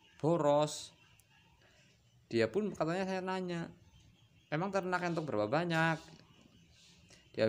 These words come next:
bilang, "Cuma dua ekor, dua satu pasang lah." Loh, cuman ternak satu pasang aja udah bisa bilang boros, Lur. Apalagi yang ternaknya sampai lima puluh ke atas.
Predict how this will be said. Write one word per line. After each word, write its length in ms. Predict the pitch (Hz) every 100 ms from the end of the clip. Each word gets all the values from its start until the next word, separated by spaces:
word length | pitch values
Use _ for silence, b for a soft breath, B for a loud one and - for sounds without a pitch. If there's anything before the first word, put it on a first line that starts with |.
| 107
bilang, 480 | 117 143 175 170 - - _ _ _ _ - -
"Cuma 160 | 151
dua 240 | 139 107 90
ekor, 240 | 120 - 147
dua 160 | 135
satu 160 | 135 131
pasang 400 | 127 139 - 160
lah." 240 | 143 98 85 - _ - - _ _ _ -
Loh, 160 | 90 95 b b b b -
cuman 480 | 160 165 156 165 - _ _ _ -
ternak 240 | 147 156 151
satu 240 | 160 151
pasang 320 | 151 151 151
aja 240 | 143 139 214
udah 160 | 151
bisa 320 | 110 107 175
bilang 320 | 165 113 120 131
boros, 480 | 110 104 113 127
Lur. 320 | 120 107 101 101 - b b b b _ -
Apalagi 480 | - 123 120 143 180
yang 80 |
ternaknya 400 | 156 147 147 156
sampai 320 | 147 165 190 - - _ 135
lima 160 | 131
puluh 240 | 131 135 127
ke 80 | -
atas. 720 | 139 160 - 147 147 -